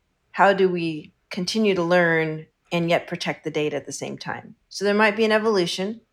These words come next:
as to how we treat the models, how we continue to learn from the data that is not sort of identifiable data, and yet, like, I mean, 'cause there are trends in the data that I think we can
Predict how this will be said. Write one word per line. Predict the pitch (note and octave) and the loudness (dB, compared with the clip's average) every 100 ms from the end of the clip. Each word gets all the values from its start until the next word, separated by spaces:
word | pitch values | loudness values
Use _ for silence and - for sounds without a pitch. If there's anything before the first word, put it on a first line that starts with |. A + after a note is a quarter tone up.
| - | -6
as | F3+ F3+ | -6 -6
to | - F#3 | -6 -6
how | F#3 E3 | -2 -2
we | E3+ E3+ E3+ E3 - | -2 -2 -2 -4 -8
treat | - - G3 F#3+ - - _ _ - | -8 -4 -2 -4 -8 -14 _ _ -4
the | |
models, | G3+ F#3+ G#3 A#3 C4+ - - _ _ | 2 4 4 2 -4 -8 -14 _ _
how | - F#3+ | -2 0
we | F#3+ F3+ F3+ | 2 2 0
continue | F#3 F3+ G3+ F#3 | -4 -4 -2 0
to | |
learn | F3 F3 F3+ | 2 2 2
from | F3 F3+ F3 E3+ | 0 0 0 -2
the | E3+ | -4
data | E3+ E3 F3 | 0 0 0
that | E3+ D#3+ - | 0 0 0
is | D#3+ D#3 D#3+ - _ _ _ - | -4 -4 -8 -16 _ _ _ -8
not | E3 E3 F3 - - - _ _ _ | 0 4 2 0 -10 -16 _ _ _
sort | - F3+ E3 | -14 -6 -6
of | D3+ - - | -6 -6 -4
identifiable | D#3+ E3 E3 D#3+ D#3 D#3+ D#3+ F#3 | 0 0 -2 0 2 2 2 0
data, | F#3+ F#3+ G3 G3+ G3 - - | 2 2 2 -2 -6 -16 -8
and | D#3+ D#3+ | -6 -4
yet, | D#3+ D#3 - - - _ _ _ _ | 0 0 0 -6 -16 _ _ _ _
like, | D3 D3 - - | -10 -10 -12 -8
I | E3 | -4
mean, | F3 | -4
'cause | D#3+ E3+ - - _ _ _ | -4 -8 -10 -18 _ _ _
there | G3+ - | 4 6
are | G3 | 6
trends | - - A3 A3+ A3+ | 2 0 2 2 0
in | - F3+ | -2 -2
the | E3+ | -2
data | D#3 F3 F3+ E3+ | 0 2 2 2
that | D#3+ D3+ | 2 0
I | D3+ | 0
think | - E3 D#3+ | -4 -8 -8
we | E3 D#3 _ - | -10 -10 _ -12
can | E3+ D#3 D3+ | -8 -6 -8